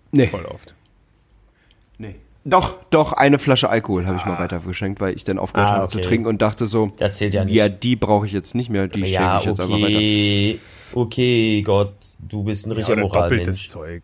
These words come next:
Speaker 2: oder so.
Speaker 3: Weil ich hab
Speaker 1: Nee,
Speaker 3: gehört,
Speaker 1: gar nicht.
Speaker 3: aufgehört mit
Speaker 1: Gar
Speaker 3: Trinken,
Speaker 1: nicht.
Speaker 3: weil
Speaker 1: Ich nicht.
Speaker 3: ich hab gesehen, was Alkohol anrichten kann und hab dann entschieden,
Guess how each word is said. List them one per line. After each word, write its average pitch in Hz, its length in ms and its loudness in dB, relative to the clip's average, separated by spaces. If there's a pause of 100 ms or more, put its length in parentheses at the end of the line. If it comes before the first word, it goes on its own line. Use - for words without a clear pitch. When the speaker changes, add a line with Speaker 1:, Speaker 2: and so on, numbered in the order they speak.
Speaker 2:
oder 85 220 -16
so. 87 40 -10
Speaker 3:
Weil 107 160 -4
ich - 120 -6
hab 127 60 -2
Speaker 1:
Nee, 143 180 6
Speaker 3:
gehört, 117 180 0
Speaker 1:
gar 127 140 6
nicht. 117 100 2
Speaker 3:
aufgehört 127 220 4
mit 131 180 -2
Speaker 1:
Gar 135 140 6
Speaker 3:
Trinken, 127 100 2
Speaker 1:
nicht. 123 80 0
Speaker 3:
weil 113 180 4
Speaker 1:
Ich 147 160 0
nicht. 113 300 -2
Speaker 3:
ich 104 140 -2
hab 160 140 2
gesehen, 139 380 0
was 123 160 2
Alkohol 127 400 0
anrichten 117 540 -4
kann 107 180 -6
und 104 160 -6
hab 104 120 -12
dann 110 120 -4
entschieden, 104 640 -6